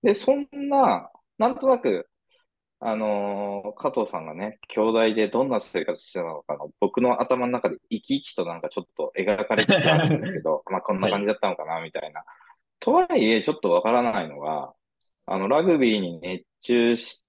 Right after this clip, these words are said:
Speaker 1: ラグ-、体育会ラグビー部になりながら、パーソナルジムをまず開業するわけですよね。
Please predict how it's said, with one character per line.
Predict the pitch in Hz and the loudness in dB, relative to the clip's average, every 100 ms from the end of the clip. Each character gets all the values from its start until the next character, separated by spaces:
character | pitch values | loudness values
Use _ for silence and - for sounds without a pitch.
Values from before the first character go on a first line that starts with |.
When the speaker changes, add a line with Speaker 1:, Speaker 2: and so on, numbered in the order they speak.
| _ | _
Speaker 1:
ラ | 107 117 | -4 -2
グ-、 | 131 | -2
体 | 131 143 | 0 0
育 | 147 | 2
会 | 156 | 2
ラ | 143 | 2
グ | 147 151 | 0 -2
ビ | 170 | -2
ー | |
部 | 135 | -2
に | 85 | -6
な | 80 | -8
り | 85 | -4
な | 107 | -4
が | 90 | -4
ら、 | 71 78 76 71 - _ _ _ _ _ | -4 -4 -4 -8 -16 _ _ _ _ _
パ | - - 196 | -10 0 0
ー | 214 | 0
ソ | 214 208 | -4 -2
ナ | 196 | 0
ル | 185 | 0
ジ | 190 190 | 2 0
ム | 101 87 80 | -2 -6 -8
を | - 85 | -12 -6
ま | 101 | -4
ず | 82 71 - _ | -4 -8 -12 _
開 | - 113 | -2 0
業 | 95 90 - | 2 -2 -2
す | 95 | -2
る | |
わ | 90 | -2
け | - | -2
で | |
す | - | -12
よ | 85 | -8
ね。 | 170 | -8